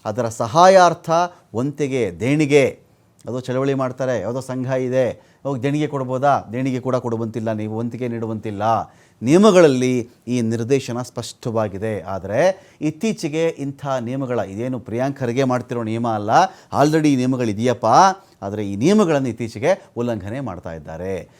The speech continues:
ಸಂಘಗಳ ಕಾರ್ಯಚಟುವಟಿಕೆಯಲ್ಲಿ ಅನೇಕರು ಭಾಗಿಯಾಗ್ತಾ ಇದ್ದಾರೆ ಗವರ್ನಮೆಂಟ್ ಎಂಪ್ಲಾಯೀಸ್. ಈ ರೀತಿ ಭಾಗವಹಿಸುವುದನ್ನು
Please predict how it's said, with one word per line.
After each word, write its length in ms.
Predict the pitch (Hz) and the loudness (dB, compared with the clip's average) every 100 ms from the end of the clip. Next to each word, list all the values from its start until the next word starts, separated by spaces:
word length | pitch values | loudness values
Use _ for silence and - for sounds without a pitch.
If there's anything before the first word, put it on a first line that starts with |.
| _ | _
ಸಂಘಗಳ 640 | - - 143 143 147 143 143 | -10 -2 0 2 2 2 2
ಕಾರ್ಯಚಟುವಟಿಕೆಯಲ್ಲಿ 1000 | 135 120 120 120 120 113 110 117 110 113 | 2 -2 -2 -6 -8 -8 -4 -4 -2 -2
ಅನೇಕರು 440 | 110 131 131 127 | 0 -2 -2 -6
ಭಾಗಿಯಾಗ್ತಾ 520 | 92 107 107 110 - | -4 -4 -2 -4 -4
ಇದ್ದಾರೆ 180 | 104 135 | -8 -6
ಗವರ್ನಮೆಂಟ್ 420 | 120 107 104 127 | -4 -4 -4 -6
ಎಂಪ್ಲಾಯೀಸ್. 580 | 101 92 104 120 95 - _ _ _ - | -8 -6 0 0 0 -6 _ _ _ -8
ಈ 100 | 123 | -6
ರೀತಿ 220 | 117 117 | -4 -6
ಭಾಗವಹಿಸುವುದನ್ನು 1040 | - 127 151 151 139 135 123 123 151 160 | -2 -2 2 2 0 -4 -6 -2 0 0